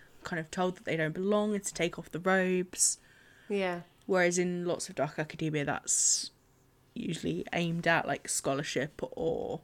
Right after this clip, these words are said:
Speaker 1: poorer students.
Speaker 2: Yeah.
Speaker 1: Whereas it's just at the Babblers now, because being part of Babel is the only way that people of colour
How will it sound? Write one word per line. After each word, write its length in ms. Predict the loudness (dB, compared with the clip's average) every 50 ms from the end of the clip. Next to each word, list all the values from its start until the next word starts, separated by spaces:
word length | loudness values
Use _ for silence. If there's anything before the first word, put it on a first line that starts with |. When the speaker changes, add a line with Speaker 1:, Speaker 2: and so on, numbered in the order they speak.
| _ _ _ _ _ _ _ _ _ -20 -20 -20 -20 _ -8
Speaker 1:
poorer 300 | -4 -4 -4 -4 -4 -6
students. 680 | -6 -6 -6 -6 -6 -8 -10 -8 -6 -4 -4 -6 -6 -10 _ _ _ -20 -20 -18 -18 -18 -18 -20 -20 -14 -8
Speaker 2:
Yeah. 300 | -6 -4 -4 -4 -6 -8 -12 -18 -20 -20 -20 -20 -20 -20 -20 -20 -20 -20 -20 -20 _ _
Speaker 1:
Whereas 220 | -8 -6 -6 -6 -4
it's 120 | -4 -4
just 260 | -4 -2 -2 -2 -2 -2
at 80 | -2 -4
the 60 | -2
Babblers 440 | -2 -2 -2 -2 -4 -6 -6 -6 -6
now, 120 | -6 -6
because 480 | -6 -4 0 2 2 2 2 0 0 -2 -6 -14 -20 -20 _ -20 -20 -20 -20 -20 -20 _ _ _ _ _ _ _ _ _ _ _ _ _ _ _ _ _
being 320 | 8 10 10 10 10 8 6 4 0
part 400 | -8 0 4 6 8 8 6 4
of 420 | 2 -2 -4 -4 -10 -16 -18 -20 -20 -20 -20 -20 -20 -20 -20 _ _ _ _ _ _ -20 -20 _ _ _ _ _ _ _ _ _ -20 -8 0 4
Babel 380 | 8 8 8 8 8 6 2
is 140 | 0 0 0
the 160 | -2 -4 -4 -4 -2 2
only 440 | 4 6 6 6 6 6 4 4 4
way 340 | 4 4 6 6 8 8 6
that 120 | 4 2 2
people 260 | 4 2 4 4 2
of 100 | -2 0
colour 440 | 0 2 2 4 4 2 0 -2 -4